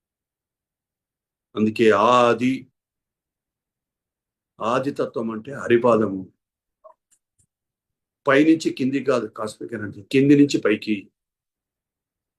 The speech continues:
కింది లోకం నుంచి పై లోకానికి.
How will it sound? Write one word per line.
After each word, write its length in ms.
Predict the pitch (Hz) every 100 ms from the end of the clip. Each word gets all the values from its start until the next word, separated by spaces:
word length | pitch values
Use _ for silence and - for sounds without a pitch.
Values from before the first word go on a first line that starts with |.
| _ _ _ _ _ _ _ _ _ _ _ _ _ _ _ _ _ _ -
కింది 220 | 127 139
లోకం 340 | 135 131 123 120
నుంచి 260 | 117 147
పై 180 | - 113
లోకానికి. 500 | 120 110 110 98 98